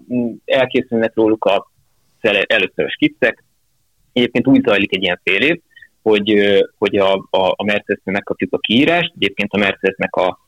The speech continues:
a, a, a tervezői, ö, három, ö,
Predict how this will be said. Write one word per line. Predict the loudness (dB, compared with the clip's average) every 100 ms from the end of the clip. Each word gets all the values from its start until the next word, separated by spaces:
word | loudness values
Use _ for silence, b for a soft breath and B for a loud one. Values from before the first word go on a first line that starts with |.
| _ -4
a, | 0
a, | 0 -2 -2 0 -2 -4
a | -6 -4
tervezői, | -2 -2 0 -2 0 2 2 0 b b _
ö, | -2 0 0 -2
három, | -2 0 0 0 -2 -10 _ _
ö, | -4 -2 0 0 0 0 -2